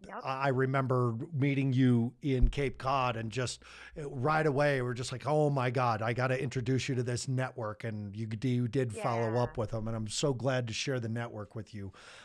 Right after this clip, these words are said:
Speaker 2: Um, so, Sarah, as always,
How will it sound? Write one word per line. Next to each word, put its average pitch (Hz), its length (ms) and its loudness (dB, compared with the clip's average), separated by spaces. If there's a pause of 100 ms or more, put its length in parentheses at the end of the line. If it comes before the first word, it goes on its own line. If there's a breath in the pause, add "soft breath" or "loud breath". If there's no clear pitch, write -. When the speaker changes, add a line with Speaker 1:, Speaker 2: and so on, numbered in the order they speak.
(100)
Speaker 2:
Um, 113 520 -2 (340 loud breath)
so, 202 500 10
Sarah, 214 480 6
as 190 300 6
always, 180 880 6